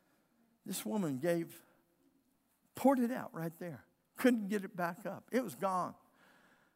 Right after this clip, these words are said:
She said, "I'm so sorry." And then Jesus said something to her. You see, it triggered the heart of God.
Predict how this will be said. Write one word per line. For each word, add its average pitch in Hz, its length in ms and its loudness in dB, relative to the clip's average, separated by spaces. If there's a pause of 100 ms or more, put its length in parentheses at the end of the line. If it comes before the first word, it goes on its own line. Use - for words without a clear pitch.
(340)
She 202 200 -2
said, 156 240 0 (760)
"I'm 170 160 -2
so - 340 -4
sorry." 147 500 -6 (1200)
And 151 200 -6
then 165 240 -6
Jesus 147 400 -8
said 139 280 -8
something 135 480 -8
to 139 180 -8
her. 107 120 -14 (760)
You 127 80 -6
see, 160 180 0
it - 140 -2
triggered 156 340 -2
the 131 80 -6
heart 135 240 -2
of 127 140 -12
God. 131 260 -8